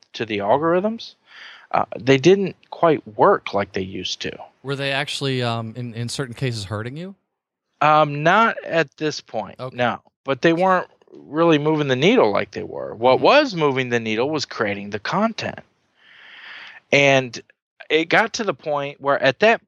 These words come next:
Speaker 1: at that stage, I was creating content exclusively for readers. I wasn't doing it for search engines. And when I'd create content, you know, I had my best practices, you know, make sure I include a primary keyword phrase in the title,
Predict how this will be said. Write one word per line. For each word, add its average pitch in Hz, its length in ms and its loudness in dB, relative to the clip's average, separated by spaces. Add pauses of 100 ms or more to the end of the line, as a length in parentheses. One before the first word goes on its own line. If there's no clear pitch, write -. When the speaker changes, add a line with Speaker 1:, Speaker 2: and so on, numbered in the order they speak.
(160)
Speaker 1:
at 143 160 0
that 208 200 2
stage, 160 440 0
I 139 180 2
was 139 220 -6
creating 117 360 -6
content 107 560 -4
exclusively 110 880 -4
for 104 180 -4
readers. 95 480 -4
I 107 100 -4
wasn't 113 380 4 (140)
doing 107 280 0
it 104 140 0
for 98 160 -8
search - 380 0
engines. - 400 -10 (560)
And 120 460 4 (160)
when 135 280 0
I'd 123 180 2
create 196 320 2
content, 120 640 0
you 160 140 -4
know, 180 120 4
I 160 140 6
had 156 300 2
my 139 280 4
best 123 360 -2
practices, 113 840 -4
you 113 80 -10
know, 110 120 -4
make 110 180 -6
sure 110 220 -2
I 104 100 0
include 107 480 -6
a 101 120 -4 (440)
primary 110 380 0
keyword 110 400 -2
phrase 117 400 4
in 101 140 -8
the 98 120 -8
title, 113 580 0